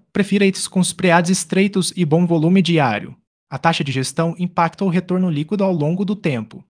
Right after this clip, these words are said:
Considere também custos de transação e de custódia, especialmente em fundos com seleção E S G mais restrita.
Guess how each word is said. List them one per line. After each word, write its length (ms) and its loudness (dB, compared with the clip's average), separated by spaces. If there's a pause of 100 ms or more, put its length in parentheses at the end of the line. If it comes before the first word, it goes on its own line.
(140)
Considere 520 4
também 320 2
custos 420 0
de 100 0
transação 760 2
e 60 0
de 100 0
custódia, 680 0
especialmente 680 2
em 20 -2
fundos 360 0
com 160 2
seleção 440 2
E 60 2
S 240 2
G 160 2
mais 300 2
restrita. 680 -4